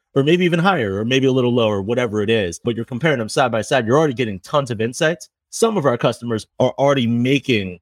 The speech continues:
budget changes, bid changes based on that data. Uh, the, the great thing is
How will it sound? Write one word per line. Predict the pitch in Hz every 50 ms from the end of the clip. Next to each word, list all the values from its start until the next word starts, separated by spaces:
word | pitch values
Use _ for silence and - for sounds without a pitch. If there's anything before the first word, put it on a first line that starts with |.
| _ _ _ _ _ -
budget | 139 127 117 113 110 -
changes, | - 147 123 113 113 - 113 104 92
bid | - - 117 107 95
changes | - 120 107 90 95 90
based | - - 113 104 95 -
on | 104 98
that | 95 92 90 -
data. | - 107 101 92 85 76 73 - _ _ _ _ _ -
Uh, | 107 107 107
the, | 104 107 104 98
the | 95 104 95 85 - _ _ _ _ _ _ _
great | 123 123 113 104 92 -
thing | 143 139 131 120 104
is | 95 92 90 -